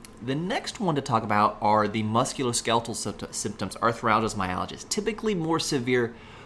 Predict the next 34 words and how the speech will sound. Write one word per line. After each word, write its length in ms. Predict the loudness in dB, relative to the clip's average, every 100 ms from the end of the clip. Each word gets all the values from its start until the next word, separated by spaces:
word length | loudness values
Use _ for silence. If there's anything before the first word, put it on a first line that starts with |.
| -16 0
with 220 | 2 2
aromatase 720 | 2 4 4 2 2 0 0
inhibitors 400 | -2 -2 -6 -8 -14 -20 -20 -18 -2
than 300 | 2 2 4
with 180 | 2 2
tamoxifen, 580 | 2 2 2 -6 -6
while 140 | -2 -2
hot 320 | 8 8 8
flashes 340 | 4 2 2 -6
tend 280 | -4 -2
to 60 | 0
be 120 | 4
a 80 | 4
little 220 | 4 2
bit 320 | 4 2 2 -4 -16 -2
more 160 | 0
prevalent 600 | 0 2 4 4 2 -2
with 160 | -6 -6
tamoxifen 600 | 0 2 2 0 -6 -6 -8
than 280 | -4 -2 0
aromatase 480 | 0 -2 -2 -6 -8
inhibitors. 220 | -10 -4
But 220 | -4 2
these 220 | 2 2
two 240 | 2 2 4
are 80 | 4
the 100 | 2
most 240 | 0 -2
prevalent 440 | 2 2 4 0 2
and 240 | 2 2
the 40 |
most 220 | 2 0 -2
common 380 | -2 0 0
reasons 460 | 2 2 2 -4 -6